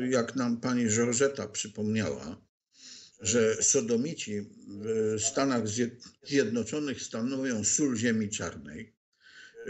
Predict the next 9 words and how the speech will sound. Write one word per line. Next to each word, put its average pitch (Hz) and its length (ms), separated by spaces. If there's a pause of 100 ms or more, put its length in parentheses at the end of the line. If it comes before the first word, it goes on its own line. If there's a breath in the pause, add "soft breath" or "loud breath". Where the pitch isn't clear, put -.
(140)
no 120 240
to 156 540
bardzo 165 500
możliwe, 147 560
że 147 160
zostanie 147 520
ta 147 160
konferencja 139 680
wykorzystana 127 1040